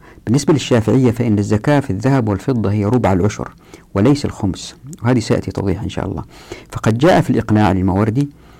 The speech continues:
"ولا زكاة في شيء منها إلا في معادن الذهب والفضة إذا بلغ المأخوذ منها بعد السبك والتصفية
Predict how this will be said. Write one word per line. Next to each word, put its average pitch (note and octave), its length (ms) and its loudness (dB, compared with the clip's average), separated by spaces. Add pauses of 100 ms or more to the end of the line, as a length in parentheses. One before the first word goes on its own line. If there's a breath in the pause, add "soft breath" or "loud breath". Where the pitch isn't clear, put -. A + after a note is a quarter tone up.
(200 loud breath)
"ولا D3+ 300 4
زكاة G2+ 400 0
في - 160 -6
شيء A2+ 240 0
منها C#3+ 340 4
إلا C3 380 2
في G#2 160 -2
معادن F#2 380 0
الذهب B2+ 400 0
والفضة A2+ 420 -4
إذا G2 260 -2
بلغ G#2+ 280 0
المأخوذ G#2 600 -2
منها A#2 320 0
بعد G#2 280 -2
السبك - 440 -6
والتصفية A#2+ 580 -4